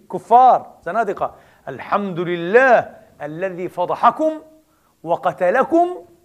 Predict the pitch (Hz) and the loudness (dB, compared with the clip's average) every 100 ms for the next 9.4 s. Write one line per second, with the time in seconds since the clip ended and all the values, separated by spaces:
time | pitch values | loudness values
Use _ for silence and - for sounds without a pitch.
0 | _ - 151 - 226 190 170 180 180 156 | _ -10 -8 -6 -6 -8 -8 -4 -4 -6
1 | 165 170 156 202 - - - _ _ _ | -12 -14 -12 -16 -16 -20 -20 _ _ _
2 | _ _ _ _ 117 127 170 202 - _ | _ _ _ _ -20 -12 -10 -10 -14 _
3 | _ _ _ _ _ _ _ 113 185 165 | _ _ _ _ _ _ _ -6 -4 -4
4 | 135 - 190 160 156 170 - 151 156 165 | -8 -6 -2 0 -2 -6 -4 -4 -4 -10
5 | 123 120 120 127 117 160 - - _ _ | -12 -18 -18 -18 -10 -10 -12 -20 _ _
6 | - 143 135 127 131 131 123 117 113 110 | -12 -10 -10 -12 -14 -10 -10 -10 -14 -18
7 | 104 104 _ _ _ _ - 139 151 208 | -20 -20 _ _ _ _ -16 -12 -2 -2
8 | 185 165 156 196 165 185 175 143 147 220 | 0 -2 0 -2 -4 -12 -14 -10 -10 -10
9 | 208 180 180 110 | -12 -12 -14 -18